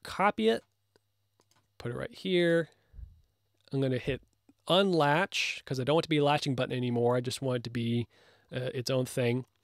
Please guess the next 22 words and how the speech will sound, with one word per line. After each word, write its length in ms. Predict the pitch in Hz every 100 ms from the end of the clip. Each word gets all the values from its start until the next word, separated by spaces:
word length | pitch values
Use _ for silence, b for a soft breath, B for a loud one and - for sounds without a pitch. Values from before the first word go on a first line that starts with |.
| _ _
And 140 | - 127
I'm 100 | 131
gonna 220 | 131 127
delete 580 | 120 113 113 165 190 -
this 220 | 147 -
key 320 | - - 156
up 240 | - 143 -
off. 480 | - 127 175 - - _ _ _ _ _ _
I'm 60 | 135
gonna 100 | 123
rename 400 | 156 165 156 151
it 260 | 147 - - -
one. 360 | 139 147 110 _ 170
So 160 | -
I 40 | 120
just 180 | 117
want 160 | 139 -
track 300 | - 160 -
one 340 | 135 139 131
to 100 | 123
be 140 | 117 117
triggered. 380 | - 120 123